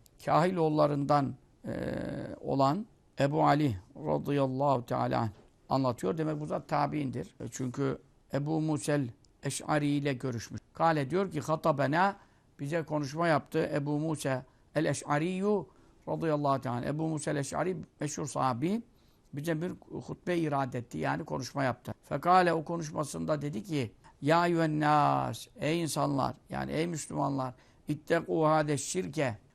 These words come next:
bu şirkten sakının. Sahabede şirk ne arar? Allah muhafaza, kafirlik demek. İşte onlar da şaşırdılar. Niye bize böyle bir şey? Fe innehu, zira şüphesiz şirk ehva, daha gizlidir. Neden min debibin nemli? Karıncanın, karıncaların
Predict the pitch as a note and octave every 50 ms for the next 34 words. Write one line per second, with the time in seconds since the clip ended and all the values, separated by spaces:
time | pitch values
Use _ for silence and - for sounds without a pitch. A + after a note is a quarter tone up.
0 | _ - - F3+ D3+ - F3+ E3+ D3 - - F#3 F3 F3 - - D3+ C#3 - F3+
1 | F3 D#3+ C3 G#2+ G#2+ - - - - - B2+ B2 C3 B2+ C3+ C#3 C#3 C#3 B2+ -
2 | - D3+ C3+ - F3 F3+ G3+ B3 D4 D4 A3+ G#3+ C#3+ - _ - - D#3 - C3+
3 | C3 B2+ B2+ B2+ B2 A#2 A2+ B2 D3+ D#3 - - D#3+ E3+ F3 F3 G3+ A#3 D4+ D4+
4 | - C#4 B3 G#3+ D#3 A#2+ - - - - B2+ - - C3+ C3+ D3 D#3+ E3+ F#3+ G3
5 | A#3 A3 - - A#3 A3 G#3+ A#3 A3+ A#3 A3+ G3+ D#3+ C#3+ D3 D#3 E3+ E3 D3+ D#3
6 | D3 D3 D3 C#3 C3+ C3 A#2+ - - - - _ - D3 D3+ F3 F#3 F3+ F3 E3
7 | E3 D#3+ D3+ C#3+ C#3 D#3+ F3+ F3+ E3+ E3 D3+ C#3+ - - F3 E3+ E3+ D3+ C3 C#3
8 | B2+ A#2 - - F#3+ F3 - - F3 F3+ D3+ - D#3 D3 C#3 C3+ C#3 D#3 D#3 D#3+
9 | E3+ E3+ E3+ D3+ D3 D3+ D3+ E3+ F3+ F3 F3+ - _ _ _ - - C#3 C#3+ D#3
10 | F3 F3 E3 E3 D#3 D3+ D#3 D#3 D#3 E3+ F3+ F3+ E3 E3+ E3 E3 F3 F#3 F3+ E3
11 | C3+ B2 A2 - _ _ _ _ - - D3 D#3 E3 E3+ D#3+ D#3+ D#3+ E3 F#3 F#3+
12 | F3+ - - _ _ _ - - C#3+ D3+ E3 E3 D#3+ D#3+ D#3 D#3 D#3 D#3 F3 F3+
13 | F3 -